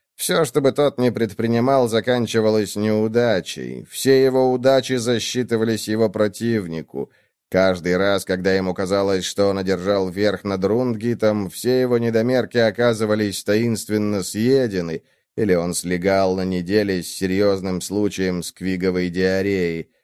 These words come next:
по крайней мере, не считая того времени, когда он бегал с резью в заду от сквигов. Рундгит был неудовлетворён, он желал большего. Когда остальные спали, он бдел, царапая в грязи древними чашами для огня на нижней площадке.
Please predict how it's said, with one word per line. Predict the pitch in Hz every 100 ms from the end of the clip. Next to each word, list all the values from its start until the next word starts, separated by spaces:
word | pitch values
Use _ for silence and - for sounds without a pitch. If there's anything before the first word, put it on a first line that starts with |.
| _ -
по | 143
крайней | 143 135 127 127
мере, | 127 120 113
не | 113
считая | 107 107 113 107 98
того | 104 98
времени, | 101 123 113 104 95
когда | 98 95 95
он | 92 95
бегал | 101 101 95 87
с |
резью | 107 104 98 87 92 92
в | 87
заду | 90 95 90 92
от | 87 82
сквигов. | - - 92 82 67 64 - _ _ _ _ _ _ _
Рундгит | 104 117 180 196 180 143 170 139
был | 131 165 151
неудовлетворён, | 151 143 131 123 120 110 113 113 104 92 80 - _
он | 107 123 120
желал | 113 117 120 110 101
большего. | 95 120 113 85 - 73 65 53 - _ _ -
Когда | 113 117 135 127
остальные | 117 131 131 135 131
спали, | 120 - 131 127 127
он | 123 123 110
бдел, | 113 113 139 143 117 104
царапая | 110 110 110 104 107 104
в |
грязи | 104 110 101 123
древними | 117 110 113 107 107 101
чашами | 104 113 107 104 104
для | 95 104 101
огня | 101 107 113
на | 104 104
нижней | 101 95 95 92
площадке. | 92 95 - 104 98 87 - 151 -